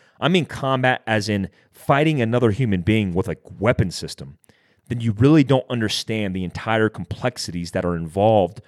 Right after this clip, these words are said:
Um, maybe you could theorize it. Maybe you could educate yourself about the science, but unless you've actually experienced that, it's hard for you to fi-, find a foundation or justify that, that, uh, that, uh, teaching block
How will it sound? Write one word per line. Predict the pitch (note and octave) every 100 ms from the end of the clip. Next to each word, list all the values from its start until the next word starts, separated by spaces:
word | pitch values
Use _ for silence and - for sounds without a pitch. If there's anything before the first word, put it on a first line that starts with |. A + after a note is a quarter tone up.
| _ _ _ _
Um, | F#2 F#2+ A2+
maybe | D#3 D#3 C3 D3
you | B2+
could | G2 - _
theorize | - - F3 E3+ D#2+ D#2+ G#2+
it. | - _ -
Maybe | G#2 C3+
you | C#3+
could | A#2+
educate | A#2+ C3+ D#3 B2
yourself | A2 - A2 G#2
about | F#2 F2
the |
science, | - - E3+ F2 - - _ _ _ - -
but | A2+
unless | A#2 B2+ -
you've | A#2+ -
actually | A#2 A#2+ - F#2+
experienced | - - D3+ A#2
that, | F#2
it's | E2 -
hard | - - D3 C#3+
for | A#2+
you | G2+
to | F#2+
fi-, | - G2+ G2 - -
find | - G#2+ F#2
a |
foundation | - F2+ E2 G2 G#2 D#2 C#2+ _ - _ -
or |
justify | F2+ A#2 B2+ G#2+ - F2
that, | E2 E2+ -
that, | - F2+
uh, | E2 D#2+ D2+ C2 _ _
that, | - F2 D#2+
uh, | D#2+
teaching | - E3 - D#2+
block | D2+ E2 D#2+ -